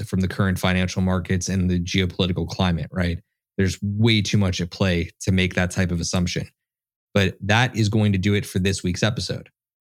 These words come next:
So, Richard, I wanna toss it to you. There's a lot of great stories that we covered this week.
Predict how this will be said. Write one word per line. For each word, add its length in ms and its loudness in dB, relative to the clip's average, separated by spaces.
So, 180 2
Richard, 380 2
I 80 -4
wanna 240 2
toss 320 0
it 80 -2
to 120 -2
you. 380 0
There's 100 0
a 60 2
lot 200 2
of 80 0
great 240 0
stories 280 0
that 60 -2
we 80 0
covered 320 0
this 220 -2
week. 320 0